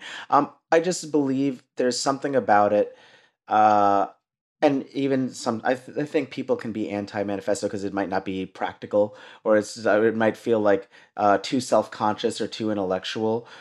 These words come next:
uh, to, like, set these rules up for yourself. But I think what's really nice about it is it,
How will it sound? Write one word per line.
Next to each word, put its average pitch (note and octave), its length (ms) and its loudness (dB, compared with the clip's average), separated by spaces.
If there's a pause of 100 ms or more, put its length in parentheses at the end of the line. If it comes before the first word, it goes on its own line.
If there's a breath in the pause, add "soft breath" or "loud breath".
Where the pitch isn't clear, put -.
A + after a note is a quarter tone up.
(140 loud breath)
uh, G2+ 240 4
to, G2 140 -4
like, G2 180 0
set - 240 -2
these F#2 240 -8
rules G#2 240 0
up B2 100 0
for - 60 -2
yourself. D#3 320 2
But C#3+ 100 6
I B2 60 8
think E3 300 0
what's D#3 180 4
really C3 220 0
nice A#2 260 0
about A2 180 0
it G#2+ 40 2
is G2+ 120 -2
it, A2+ 160 0